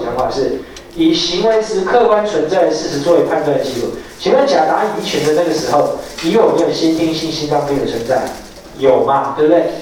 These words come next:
这个时候判断基础事实就变成甲往一个有严重心脏病的某乙重击一拳，从一般经验法则的判断，就有导致结果发生的相当可能性了嘛。所以你看，客观相当因果关系的第二种讲法，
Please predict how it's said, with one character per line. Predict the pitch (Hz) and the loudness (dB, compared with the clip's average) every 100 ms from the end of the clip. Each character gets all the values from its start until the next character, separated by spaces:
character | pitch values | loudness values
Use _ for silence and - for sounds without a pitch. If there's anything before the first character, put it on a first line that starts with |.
| - | -4
这 | 339 | 2
个 | 320 | 4
时 | 302 202 | 4 2
候 | 214 | 2
判 | 214 226 | 0 -2
断 | 226 - | 0 -2
基 | 202 | -4
础 | 175 139 | -2 -2
事 | 160 | 0
实 | 160 | 2
就 | 165 | 4
变 | 160 139 | 2 0
成 | 131 | 2
甲 | 143 147 | 2 4
往 | 160 208 | 2 -2
一 | 233 | 0
个 | |
有 | 208 - - - - - | 2 2 -2 -8 -10 -2
严 | 170 | 2
重 | 220 - | 4 2
心 | 220 226 | 2 2
脏 | 226 - | 2 2
病 | 220 | 0
的 | 170 147 | 0 2
某 | 151 175 | 2 0
乙 | 156 | 0
重 | 202 190 | -2 -2
击 | 147 | 2
一 | 160 | 2
拳， | 160 - - - - | 2 -2 -6 -14 -6
从 | 170 208 | 0 2
一 | 226 | 2
般 | 214 202 | 0 0
经 | 208 | -2
验 | 190 - | 0 0
法 | - | -2
则 | 120 | -2
的 | 120 | 0
判 | 120 - | 0 2
断， | - - - - - - | 2 2 -4 -12 -18 -6
就 | 185 | 2
有 | 160 - | 4 4
导 | - - | 0 0
致 | 160 | 0
结 | 160 131 | 2 2
果 | 131 120 | 2 2
发 | 117 131 | 0 0
生 | 131 127 | 0 0
的 | 127 - - - | 0 -2 -8 -14
相 | - - 139 | -8 -2 0
当 | 135 | 2
可 | - - 101 | 0 -4 -8
能 | - | -10
性 | - 107 | -10 -10
了 | - | -10
嘛。 | - - - - - | -12 -14 -20 -20 -4
所 | 208 | 0
以 | - | 2
你 | |
看， | 214 208 208 | 2 0 -4
客 | - 262 | 0 2
观 | 240 233 | 4 2
相 | 226 214 | 0 0
当 | 214 208 | 0 0
因 | 190 | 0
果 | |
关 | 156 160 160 | 0 0 0
系 | |
的 | 160 | 0
第 | 175 | 2
二 | 175 | 2
种 | 165 - | 2 -4
讲 | 127 120 | -8 -4
法， | - - - | -2 -4 -8